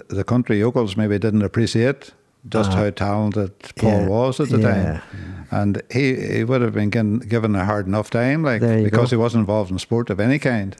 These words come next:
Speaker 2: Uh, so he, he
Speaker 1: And, uh,
Speaker 2: wanted
Speaker 1: and the
Speaker 2: another
Speaker 1: boarders, you see, were all,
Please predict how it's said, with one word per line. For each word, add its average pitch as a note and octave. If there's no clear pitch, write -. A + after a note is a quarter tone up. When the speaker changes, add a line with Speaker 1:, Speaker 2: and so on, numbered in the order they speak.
Speaker 2:
Uh, G#2
so A2
he, A2+
he D3
Speaker 1:
And, C#3+
uh, E3
Speaker 2:
wanted C#3
Speaker 1:
and B2
the B2+
Speaker 2:
another B2+
Speaker 1:
boarders, C#3
you A2+
see, A#2+
were G#2+
all, G#2+